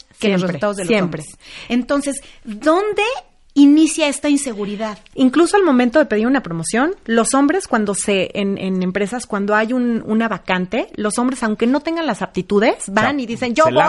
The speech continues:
Speaker 3: lanzan.
Speaker 2: apunto, esto, esto, esto, voy". Las mujeres, aunque tengan todas las aptitudes y todos los requisitos de esa vacante, dicen, "Híjole, es que no sé, pero es que no tengo tal vez una de ellas", entonces no van y no se acercan.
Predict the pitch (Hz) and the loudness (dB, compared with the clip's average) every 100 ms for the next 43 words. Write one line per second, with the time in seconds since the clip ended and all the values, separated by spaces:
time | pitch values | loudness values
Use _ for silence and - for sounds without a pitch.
0 | 320 277 220 320 349 320 262 320 - 302 | 2 -2 -4 -4 -4 -4 -2 -2 -4 -6
1 | 339 - 311 330 294 294 - - - - | -6 -4 -6 -4 -2 -4 -6 -20 -20 -20
2 | - 277 233 233 233 262 277 240 359 - | -8 -4 -2 -2 -4 0 0 0 -6 -8
3 | - 247 240 269 285 254 214 214 _ - | -2 0 0 0 0 0 -2 -6 _ 2
4 | 466 453 320 - - 190 180 - 165 - | 4 4 0 -6 -12 -12 -10 -12 -16 -20
5 | - - 247 233 349 359 247 220 185 - | -20 -8 -8 0 2 4 2 -2 -8 -8
6 | 202 175 170 208 202 226 196 190 180 196 | -6 -6 -2 -2 -2 -4 -4 -4 -6 -6
7 | 254 - 190 - - - - - - 226 | -10 -10 -12 -12 -14 -16 -16 -18 -10 -8
8 | 202 208 202 202 - 226 220 247 240 220 | -8 -8 -8 -8 -6 -6 -4 -4 -4 -2
9 | 226 226 - 320 320 311 220 214 220 - | -2 -4 -8 -2 -2 0 -4 -6 -10 -10
10 | 247 254 269 277 277 269 247 240 233 254 | -4 0 0 2 0 -2 -4 -6 -6 -6
11 | 240 185 | -4 -8